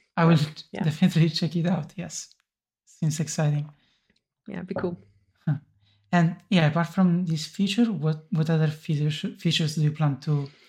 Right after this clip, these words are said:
Speaker 1: add to Atuin or you're excited about?
Speaker 2: Um, God, there's way more features I wanna build than I have time to build,
Speaker 1: <laughs>
Speaker 2: um, which is very frustrating. Um,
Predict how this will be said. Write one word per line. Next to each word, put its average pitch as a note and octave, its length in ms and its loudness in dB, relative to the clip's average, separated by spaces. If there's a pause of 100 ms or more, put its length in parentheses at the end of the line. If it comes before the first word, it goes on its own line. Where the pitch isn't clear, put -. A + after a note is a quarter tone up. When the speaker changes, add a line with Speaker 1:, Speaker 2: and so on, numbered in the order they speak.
(380)
Speaker 1:
add D3+ 240 0
to - 80 -4
Atuin D#3+ 360 4
or D3+ 200 0 (200)
you're D3 160 2
excited D3+ 440 0
about? D3+ 460 -6 (800)
Speaker 2:
Um, A3+ 640 8 (260)
God, F3 220 0
there's - 280 -4 (140)
way G3+ 360 6
more F#3+ 260 2
features F#3 400 -2
I F3 80 2
wanna F3 300 2
build D#3+ 300 0
than D#3+ 120 -4
I D#3 60 -4
have D#3 180 -8
time D#3 220 -6
to D#3+ 100 -10
build, F#3+ 300 -2 (200)
Speaker 1:
<laughs> - 120 -4
Speaker 2:
um, E3+ 460 -2
which F#3 180 -6
is E3 100 -4
very D#3+ 260 0
frustrating. E3 760 -8 (180)
Um, F3 500 2